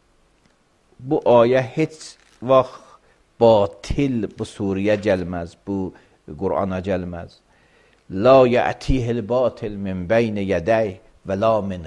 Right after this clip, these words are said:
xəlfihi. E, Fussilat surəsindədir, e, qırx birinci ayəsində. Buyurur, e, bu Qur'an-ı ki, Allah tərəfindən sənə nazil olub, və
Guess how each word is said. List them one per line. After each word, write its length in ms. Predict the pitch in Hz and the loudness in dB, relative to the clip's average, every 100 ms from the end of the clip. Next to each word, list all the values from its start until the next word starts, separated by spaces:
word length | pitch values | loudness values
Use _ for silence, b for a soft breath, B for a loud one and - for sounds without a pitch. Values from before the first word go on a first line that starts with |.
| - | -16
xəlfihi. 680 | - 120 120 92 101 87 82 - _ _ b b b b b - | -8 -4 -4 -6 -8 -10 -12 -14 _ _ b b b b b -14
E, 200 | - 90 | -10 -10
Fussilat 760 | - 131 - - 127 123 120 | -8 -8 -8 -8 -6 -4 -4
surəsindədir, 1080 | - 95 85 82 - 80 71 92 117 165 202 _ b b b | -8 -12 -10 -10 -12 -12 -10 -8 -8 -8 -10 _ b b b
e, 180 | - 71 | -16 -12
qırx 260 | 107 104 - | -8 -8 -8
birinci 340 | 101 92 80 78 | -8 -8 -8 -10
ayəsində. 560 | 58 52 - _ _ _ b b _ | -12 -16 -20 _ _ _ b b _
Buyurur, 300 | 104 120 139 | -10 -6 -8
e, 1000 | - _ _ _ _ _ _ 180 - - - - - | -10 _ _ _ _ _ _ -20 -18 -16 -18 -20 -18
bu 420 | - 151 156 135 - _ - | -6 -2 -2 -4 -8 _ -10
Qur'an-ı 580 | 113 120 131 147 143 123 | -4 -2 0 0 -2 -10
ki, 240 | - 117 104 - _ _ _ _ _ _ _ | -12 -14 -14 -18 _ _ _ _ _ _ _
Allah 420 | 107 117 123 147 120 | -2 0 0 0 -2
tərəfindən 640 | 127 123 117 110 110 104 98 | -6 -6 -6 -8 -10 -10 -12
sənə 440 | - 92 92 92 | -12 -8 -6 -4
nazil 400 | 90 85 78 80 | -2 -4 -4 -6
olub, 400 | 80 90 107 - _ _ _ _ _ _ _ _ b b b _ | -6 -8 -10 -16 _ _ _ _ _ _ _ _ b b b _
və 220 | 90 95 | -10 -4